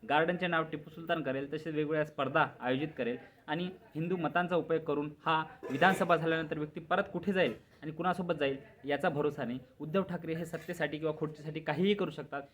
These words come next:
हे त्यांनी बोलून पण दाखवलं आहे आणि करून पण दाखवलं आहे. तुमचं मत, तुमचं मत काय हे प्लीज तुम्ही कमेंट बॉक्समध्ये सांगा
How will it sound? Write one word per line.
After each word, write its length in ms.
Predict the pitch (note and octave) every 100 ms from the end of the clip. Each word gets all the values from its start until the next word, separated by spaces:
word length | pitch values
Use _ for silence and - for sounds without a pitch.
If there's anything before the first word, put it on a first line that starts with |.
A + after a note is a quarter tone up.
| _
हे 60 | D3+
त्यांनी 200 | D#3 D#3
बोलून 300 | C3 D3 E3
पण 120 | F3
दाखवलं 300 | E3 D3+ E3
आहे 80 | E3
आणि 100 | C#3+
करून 260 | C#3 C3+ C3
पण 140 | B2+
दाखवलं 280 | G2 - F2+
आहे. 80 | F#2+ - - _ -
तुमचं 220 | D3 D#3+
मत, 120 | F#3 E3 D#3 D#3 C3
तुमचं 220 | D#3 E3
मत 120 | E3+ -
काय 140 | C#3+ C#3+
हे 300 | - _ C#3+
प्लीज 240 | D#3 D#3
तुम्ही 140 | D#3+
कमेंट 220 | D3 D3+ D3+
बॉक्समध्ये 300 | D3 D#3 D#3
सांगा 240 | C#3